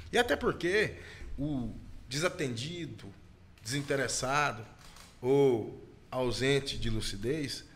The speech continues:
o tenente, à época, ele procurou, por interpostas pessoas, ameaçar o advogado Arcélio. De modo que ele não sabia que ao lado dele tínhamos sessenta e cinco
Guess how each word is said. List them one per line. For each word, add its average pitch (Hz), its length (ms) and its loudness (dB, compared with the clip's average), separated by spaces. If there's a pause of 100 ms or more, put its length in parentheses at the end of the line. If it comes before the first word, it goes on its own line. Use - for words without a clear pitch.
(140)
o - 60 -6
tenente, 120 680 -2 (320)
à 104 100 0
época, 147 400 6 (380)
ele 170 1300 4 (640)
procurou, 160 560 2
por 165 200 2
interpostas 135 640 2
pessoas, 127 420 -2
ameaçar 160 480 2
o 160 60 0
advogado 117 480 -2
Arcélio. 104 360 -6 (720)
De 117 200 0
modo 135 280 4
que - 80 0
ele 147 100 0
não 160 60 -2
sabia 135 520 2
que - 100 -2
ao 135 100 2
lado 127 300 6
dele 127 220 6
tínhamos 135 680 4
sessenta 220 760 2
e 180 80 -6
cinco 165 320 -4